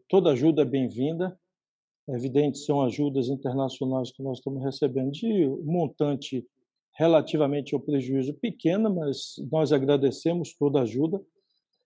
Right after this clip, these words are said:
É, mas é evidente que, ah, como você situou, primeiro momento, o presidente da República não veio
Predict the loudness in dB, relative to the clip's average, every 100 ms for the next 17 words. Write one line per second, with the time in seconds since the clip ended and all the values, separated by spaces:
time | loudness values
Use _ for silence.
0 | _ _ -2 2 4 4 4 4 6 4
1 | 4 2 2 0 -6 -4 0 2 2 0
2 | -2 -6 -8 -10 -12 _ _ _ _ 0
3 | 2 4 2 2 0 -2 -6 -2 2 6
4 | 6 4 0 -4 0 2 2 2 -2 -2
5 | -2 -6 _ -8 0 0 2 2 2 4
6 | 4 4 4 2 4 8 8 8 4